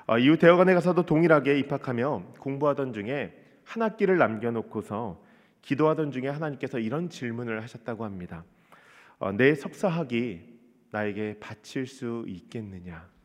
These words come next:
아, 말도 안 되는 소리죠. 사실 목사가 열심히 공부해서 학위를 가지는 것이 무엇이 문제겠습니까? 열심히 공부하고 연구해서 말씀을 전해야 되는데 너무나 당연한 것이죠. 그래도 기도 중에 들린 음성이니까 좀 잘 살펴야 되겠다라는 마음을 가지고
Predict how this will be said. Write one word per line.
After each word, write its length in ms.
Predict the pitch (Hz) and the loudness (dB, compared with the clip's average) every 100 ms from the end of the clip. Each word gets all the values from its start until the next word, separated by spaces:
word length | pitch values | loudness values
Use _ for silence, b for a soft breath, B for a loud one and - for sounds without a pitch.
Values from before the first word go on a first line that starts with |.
| _ _ _ - b b b b b b b b | _ _ _ -20 b b b b b b b b
아, 100 | - | 0
말도 240 | 104 131 | 4 6
안 120 | 160 160 | 6 4
되는 140 | 185 | 2
소리죠. 540 | 196 156 135 113 98 82 - _ | 0 -2 0 -2 -4 -12 -20 _
사실 320 | _ - 160 170 | _ -14 -4 -2
목사가 340 | 135 - 170 | 0 0 -2
열심히 380 | 151 180 240 240 | -2 -4 -4 -4
공부해서 680 | - 143 143 135 135 127 123 | -2 -2 2 2 2 0 0
학위를 300 | 139 185 190 | -2 -2 -2
가지는 340 | 131 120 123 | -4 -6 -6
것이 420 | 117 - 123 113 87 | -6 -4 -4 -4 -6
무엇이 320 | 90 120 139 | -4 -4 -4
문제겠습니까? 960 | 147 104 98 107 104 - 95 87 - 85 b b b b b - | -8 -8 -8 -8 -8 -12 -14 -14 -16 -18 b b b b b 0
열심히 400 | 131 135 156 147 | 0 0 -2 -2
공부하고 640 | 139 135 127 127 123 127 | -2 -2 0 0 2 0
연구해서 640 | 107 123 117 113 107 113 | 0 -4 -2 -2 -2 -6
말씀을 400 | 104 107 - 127 | -6 -8 -6 -8
전해야 320 | 123 110 117 110 | -8 -6 -6 -6
되는데 560 | 101 92 90 131 104 b b | -8 -8 -8 -8 -10 b b
너무나 240 | - 101 139 | -12 -8 -10
당연한 500 | - 101 123 135 127 | -10 -10 -8 -8 -10
것이죠. 460 | 95 - _ 87 85 _ B B B B B B | -12 -16 _ -20 -20 _ B B B B B B
그래도 240 | - 151 | 4 4
기도 240 | 151 156 180 | 4 6 6
중에 160 | 202 | 8
들린 260 | 202 185 185 | 6 6 4
음성이니까 800 | 156 180 165 143 123 127 123 87 - | 4 2 2 0 0 0 -2 -8 -10
좀 160 | 131 | -10
잘 360 | 131 - 120 123 | -10 -2 0 0
살펴야 480 | 123 208 202 190 170 | -2 -8 -6 -4 -2
되겠다라는 800 | 143 110 - 113 101 98 101 113 | -2 -4 -4 -6 -6 -6 -6 -4
마음을 340 | 101 104 110 | -4 -2 -2
가지고 540 | 107 92 95 139 113 | -4 -6 -6 -4 -6